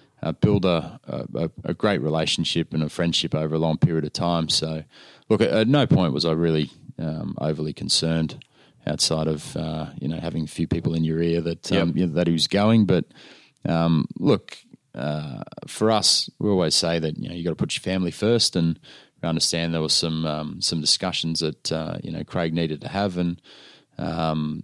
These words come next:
Speaker 1: you know, I was just pleased that, pleased, obviously delighted with the outcome that, um, you know, he, he's, uh, extended his,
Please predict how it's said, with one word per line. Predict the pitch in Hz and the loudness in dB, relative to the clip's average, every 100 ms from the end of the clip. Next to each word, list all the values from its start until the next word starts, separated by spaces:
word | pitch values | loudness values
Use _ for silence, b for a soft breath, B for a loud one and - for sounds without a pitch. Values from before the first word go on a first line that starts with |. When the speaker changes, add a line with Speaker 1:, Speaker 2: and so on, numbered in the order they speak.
| - | -6
Speaker 1:
you | 67 | -2
know, | 67 | 0
I | |
was | 71 | 2
just | - - | 2 0
pleased | - 85 82 - | 0 0 2 0
that, | 80 - 92 | -2 -6 0
pleased, | 135 135 95 - 85 | 4 4 2 -2 -4
obviously | 80 - - - _ - | 0 0 -2 -10 _ -6
delighted | 87 87 87 80 | 0 2 2 0
with | 78 | -4
the | 80 80 | -4 -4
outcome | 80 - 82 80 | -4 -6 -4 -2
that, | 80 - - | -2 -4 -4
um, | 82 78 82 | -2 -4 -6
you | 90 | -4
know, | 85 | -2
he, | 80 - 131 135 | -2 -6 -16 -14
he's, | - 87 - - | -8 -2 -2 0
uh, | 80 - | -4 -2
extended | - - 82 76 | -2 0 0 0
his, | 78 85 | 0 0